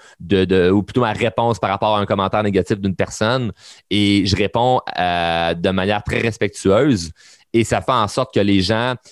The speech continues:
au début, ça faisait beaucoup, euh, déranger du genre, « Bon, c'est ça, t'essaies de justifier, bon, c'est ça, tu te prends pour un autre aussi, un ça. » Puis là, ben, le monde a commencé à écouter, faire, «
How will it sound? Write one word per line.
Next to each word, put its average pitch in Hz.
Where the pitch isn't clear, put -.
au 113
début, 117
ça 110
faisait 107
beaucoup, 113
euh, 92
déranger 98
du 85
genre, « 101
Bon, 104
c'est 95
ça, 101
t'essaies 98
de 92
justifier, 101
bon, 98
c'est 92
ça, 98
tu -
te -
prends 95
pour 90
un 90
autre 98
aussi, 90
un 90
ça. » 160
Puis -
là, 165
ben, 143
le 143
monde 135
a 107
commencé 107
à 131
écouter, 156
faire, « 101